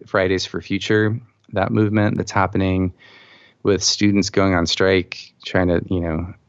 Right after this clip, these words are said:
force some change. I, I went, there was a, um, a big gathering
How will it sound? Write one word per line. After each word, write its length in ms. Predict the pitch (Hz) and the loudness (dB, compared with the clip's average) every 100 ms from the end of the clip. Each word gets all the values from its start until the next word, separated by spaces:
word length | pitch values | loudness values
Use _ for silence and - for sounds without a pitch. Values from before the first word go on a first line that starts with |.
| - | -20
force 300 | - 104 101 | -2 0 0
some 180 | - - | -2 -2
change. 840 | - - 131 110 95 90 - - - | -2 -2 0 2 0 -2 -4 -6 -2
I, 280 | 95 95 - | 0 0 0
I 80 | 98 | 0
went, 260 | 101 107 - | 0 0 0
there 140 | 98 | 0
was 140 | 98 | 0
a, 300 | 92 87 85 87 _ - - _ _ _ _ _ - | 0 0 0 -4 _ -20 -20 _ _ _ _ _ -4
um, 720 | 104 101 92 90 87 107 - _ _ _ - - | -2 0 -2 -2 -4 -6 -14 _ _ _ -20 -4
a 80 | 117 | -4
big 280 | 98 101 95 | 0 -2 0
gathering 920 | 98 90 92 92 92 90 87 90 101 | 0 2 2 2 2 0 0 -4 -8